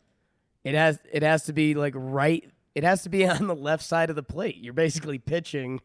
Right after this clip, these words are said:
<laughs> you're pitching from one of the baseball positions, and it's a throw you might make once or twice a year.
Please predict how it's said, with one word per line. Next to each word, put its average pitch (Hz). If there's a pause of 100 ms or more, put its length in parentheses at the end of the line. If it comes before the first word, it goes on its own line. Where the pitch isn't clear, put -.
<laughs> -
you're 143
pitching 156
from 139
one 139
of 139
the 135
baseball 135
positions, 127
and 151
it's 147
a 156
throw 160
you 160
might 143
make 143 (500)
once 139
or 143
twice 135
a 120
year. 113